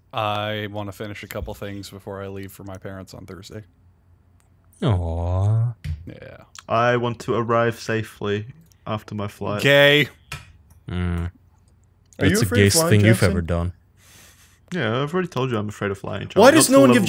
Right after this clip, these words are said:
Speaker 3: that
Speaker 4: Jackson
Speaker 3: you
Speaker 4: shit
Speaker 3: are.
Speaker 4: about, uh, being afraid
Speaker 3: 'Cause
Speaker 4: of
Speaker 3: I'm not, I, I still go on flights. I still, like, man up and actually do it.
Speaker 4: Yeah, edit that out, Kai. Why does no one give Jackson shit about his phobia of flying?
Speaker 2: Because I didn't even know.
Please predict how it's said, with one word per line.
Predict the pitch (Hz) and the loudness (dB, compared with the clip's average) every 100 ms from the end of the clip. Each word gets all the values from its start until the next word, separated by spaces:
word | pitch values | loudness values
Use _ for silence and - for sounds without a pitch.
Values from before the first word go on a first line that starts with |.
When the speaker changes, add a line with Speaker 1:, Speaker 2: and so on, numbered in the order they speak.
| 196 | 6
Speaker 3:
that | |
Speaker 4:
Jackson | 208 107 | 6 2
Speaker 3:
you | 180 | 2
Speaker 4:
shit | 101 | 2
Speaker 3:
are. | 120 - - | 0 -6 -6
Speaker 4:
about, | 175 185 185 | 2 2 4
uh, | 185 175 - - - 170 | 2 0 -8 -20 -20 -16
being | 165 170 | -6 -4
afraid | 170 175 | -2 4
Speaker 3:
'Cause | 196 | 8
Speaker 4:
of | 214 | 8
Speaker 3:
I'm | 202 | 8
not, | 220 - - | 4 4 4
I, | 156 - | 6 8
I | 175 | 6
still | - 214 202 | 6 4 6
go | 170 202 | 6 6
on | 165 | 6
flights. | - 113 104 - - - | 4 2 2 -4 -14 -4
I | 104 | 0
still, | 127 - 151 | 0 0 0
like, | 139 120 - - - _ | 2 0 -6 -16 -18 _
man | - 123 131 | -4 2 4
up | 131 131 | 4 2
and | 123 110 | 0 -2
actually | 117 113 - | -4 -4 -6
do | 110 113 117 | -4 -2 0
it. | 117 | -2
Speaker 4:
Yeah, | 120 113 | 0 4
edit | 143 160 | 4 4
that | 147 139 | 4 6
out, | 135 | 4
Kai. | 147 147 | 2 2
Why | 143 165 | 4 4
does | 202 175 | 4 2
no | 185 | 2
one | 180 | 2
give | 165 127 | 0 2
Jackson | 127 131 - 127 | 2 2 0 -6
shit | - 127 | -2 -2
about | 117 113 | 0 0
his | 117 110 | -2 -8
phobia | - - 123 120 113 | -10 -6 -4 0 -2
of | 110 | -2
flying? | 120 117 110 110 _ _ - | -2 -2 -2 -8 _ _ -2
Speaker 2:
Because | 170 185 185 | 0 4 6
I | 196 | 8
didn't | 202 196 | 8 8
even | 180 180 135 | 8 8 10
know. | 139 160 98 | 10 8 4